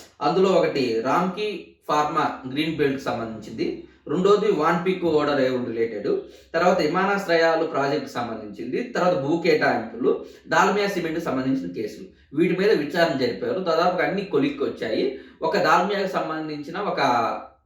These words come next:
కేసు ఒకటి నడుస్తుంది, అది కూడా అయిపోతే దీని మీద తీర్పు చెప్తానంటూ ఆయన మిగతా వాటిని హోల్డ్ పెట్టుంచారు. సరే, ఆయన జనవరి దాకా, రెండు వేల ఇరవై ఆరు జనవరి దాకా టైమ్ ఉంది కాబట్టి ఈలోపు ఖచ్చితంగా దీని మీద తీర్పు వస్తుందని అందరూ అనుకున్నారు.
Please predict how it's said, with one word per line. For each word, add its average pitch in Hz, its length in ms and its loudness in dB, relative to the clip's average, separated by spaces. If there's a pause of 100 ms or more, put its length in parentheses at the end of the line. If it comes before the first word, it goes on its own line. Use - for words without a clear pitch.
కేసు 175 220 0
ఒకటి 147 280 0
నడుస్తుంది, 131 600 -4 (200)
అది 156 160 0
కూడా 196 180 4
అయిపోతే 143 640 0 (320)
దీని 175 200 2
మీద 202 120 2 (140)
తీర్పు 185 560 0 (580)
చెప్తానంటూ - 520 2
ఆయన 180 260 2
మిగతా 151 280 -2
వాటిని 160 400 0
హోల్డ్ 156 320 2
పెట్టుంచారు. 104 600 -8 (400)
సరే, 202 100 2
ఆయన 175 280 4
జనవరి 160 380 0
దాకా, 165 260 0
రెండు 131 180 -2
వేల 156 120 2
ఇరవై 143 180 -2
ఆరు 147 180 -2
జనవరి 131 380 -2
దాకా 120 160 0
టైమ్ 113 280 -4
ఉంది 107 120 -10
కాబట్టి 127 380 -4
ఈలోపు 190 340 0
ఖచ్చితంగా 170 420 0
దీని 147 160 -2
మీద 160 220 -2
తీర్పు 151 280 -4
వస్తుందని 135 360 -4
అందరూ 151 280 2
అనుకున్నారు. 110 500 -2